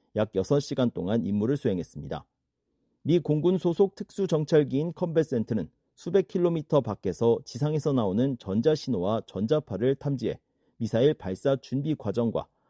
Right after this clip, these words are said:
탄도미사일의 궤도 분석 등을 할 수 있습니다.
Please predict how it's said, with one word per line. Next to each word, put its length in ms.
탄도미사일의 880
궤도 320
분석 380
등을 200
할 120
수 100
있습니다. 460